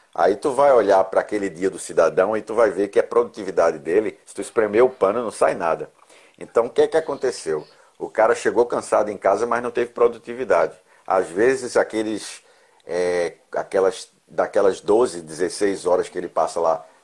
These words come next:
se dedicando àquilo ali, se ele tivesse feito, é, um,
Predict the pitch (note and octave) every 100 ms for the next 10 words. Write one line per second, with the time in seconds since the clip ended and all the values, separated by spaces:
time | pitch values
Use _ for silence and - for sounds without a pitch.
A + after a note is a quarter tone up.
0 | - G#1 - - F2 E2 F2+ E2+ F2+ F2
1 | E2 F2+ - A2 B2 G2+ G#2+ - - G#2
2 | G2 G#2+ - _ _ _ _ - E2+ E2+
3 | E2+ E2 D#2+ - F#2 F#2 E2 F#2